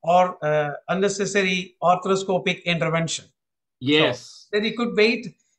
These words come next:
Speaker 1: uh, it, let it settle down, and then you can plan the, your treatment. Or of course, uh, shockwave as an adjuvant therapy as well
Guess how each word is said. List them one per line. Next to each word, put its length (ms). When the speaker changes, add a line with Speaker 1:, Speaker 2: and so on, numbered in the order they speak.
Speaker 1:
uh, 220
it, 160
let 160
it 140
settle 360
down, 380
and 120
then 120
you 80
can 240
plan 340
the, 120
your 220
treatment. 440
Or 100
of 160
course, 320
uh, 220
shockwave 720
as 200
an 200
adjuvant 520
therapy 420
as 200
well 300